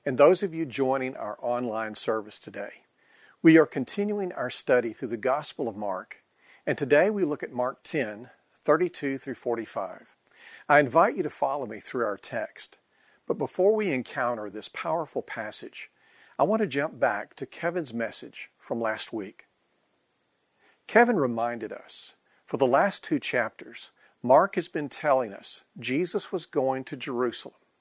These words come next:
Along the way, he has twice told his disciples he is going to Jerusalem to die. He told them in Mark eight thirty-one and then in Mark nine thirty through thirty-two.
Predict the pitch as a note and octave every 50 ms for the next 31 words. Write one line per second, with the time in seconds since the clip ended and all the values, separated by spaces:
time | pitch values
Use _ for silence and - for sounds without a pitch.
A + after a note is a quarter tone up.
0 | _ _ _ _ - - - - - _ - A#2+ A2+ B2 C3+ E3+ G3 G#3+ G#3+ G#3
1 | E3+ A#2+ A2+ A2+ G2 G2+ G#2 G#2+ - - - B2 B2 C3+ - - - - - -
2 | F3 F3 F#3 F#3+ G3 F#3+ - - - - - D#3+ C#3 B2+ B2 A2+ A2+ A#2 A2 -
3 | G#2 - - - C3+ A#2 A#2 - - - - - - - - - - _ - -
4 | - - _ - D#3 C#3 B2 A2+ G#2+ C3+ C3+ C#3+ D#3 E3+ E3 - D#3 - - D#3
5 | B2 B2+ A#2 - - - A#2+ A#2 - - B2+ A2 A#2 G#2 G2 G2+ G#2 G#2+ - _
6 | _ _ _ _ _ _ - - _ - - - - - - D#3+ C#3 - D#3+ D3+
7 | E3 E3+ F3 E3+ C#3 A#2+ A#2+ A#2 B2+ B2 - - - C3 C#3+ D#3+ - - - D3+
8 | D#3+ F3 E3 C3 A2 G2 F2+ F#2 G2+ A2+ - _ _ _ _ _ _ _ _ -
9 | C3 B2+ B2 A#2 D3 D3+ D#3 D3+ C3+ C3 C3 A#2+ C#3 - C3 A#2+ C#3+ C3+ B2 A2+
10 | G#2+ A2 A2+ B2+ C3 _ _ _ - - - C#3+ C3 C3 C3+ C#3+ C#3 - - C#3
11 | - - C3 B2+ C3 C3 - - - D#3+ A#2+ G2+